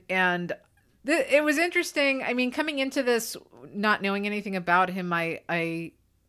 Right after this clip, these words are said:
I enjoyed it. I thought, you know, it's short enough and it is, uh, memorable, and you can definitely see this, you know, this juxtaposition that he's trying to portray. Um, it didn't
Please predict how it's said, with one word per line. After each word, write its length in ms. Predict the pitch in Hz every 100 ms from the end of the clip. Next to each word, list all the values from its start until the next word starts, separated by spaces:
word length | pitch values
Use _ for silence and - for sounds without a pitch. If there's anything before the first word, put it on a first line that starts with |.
| _ _ -
I 80 | 254
enjoyed 520 | 285 240 190 190 208
it. 140 | 247
I 120 | 269 214
thought, 360 | 202 185 -
you 100 | 196
know, 140 | 180 175
it's 140 | 175
short 260 | - 196 202
enough 480 | 196 185 175 - _
and 440 | - 170 165 165 165
it 200 | 175 170
is, 480 | - 160 160 151 - - -
uh, 340 | 147 147 147 -
memorable, 840 | 175 180 220 170 156 160 180 190 _ -
and 600 | 165 160 160 160 165 165 _ _ _ _ _ _
you 140 | 220 220
can 140 | 226
definitely 300 | 208 208 196
see 500 | 185 202 190 185 180 - _ _ _ -
this, 280 | 185 180 -
you 120 | 190
know, 160 | 175 147
this 200 | 151 160
juxtaposition 800 | - 165 - 170 160 165 160 165
that 140 | 147
he's 200 | 156 156
trying 240 | - 156 156
to 80 | 151
portray. 680 | 151 - 147 139 139 143 147 _ _ _ -
Um, 420 | 160 147 151 139
it 140 | - 175
didn't 340 | 247 240 196